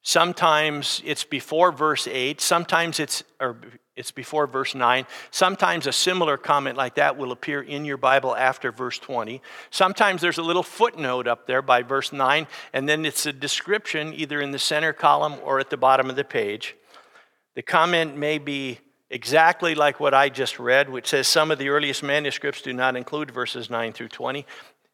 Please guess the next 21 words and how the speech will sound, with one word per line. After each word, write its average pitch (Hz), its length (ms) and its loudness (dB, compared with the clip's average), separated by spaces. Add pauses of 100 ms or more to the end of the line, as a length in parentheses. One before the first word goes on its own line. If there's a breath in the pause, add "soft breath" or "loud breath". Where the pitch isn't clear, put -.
(460)
All 143 240 6
reputable 156 500 2
Bi-, 135 240 8 (160)
Bibles 139 520 4
have 131 180 0
a 120 80 0
comment 135 480 -2 (280)
either 123 280 -8
exactly 135 560 -2
like 117 180 -10
that 120 220 0
or 110 60 -6
similar 117 440 -6
to 120 300 -8
it. 107 160 -8 (1700 soft breath)
But 120 80 -12
let 127 140 -10
me 143 80 -8
say 151 180 -4
this 143 220 -8
again. 113 400 -10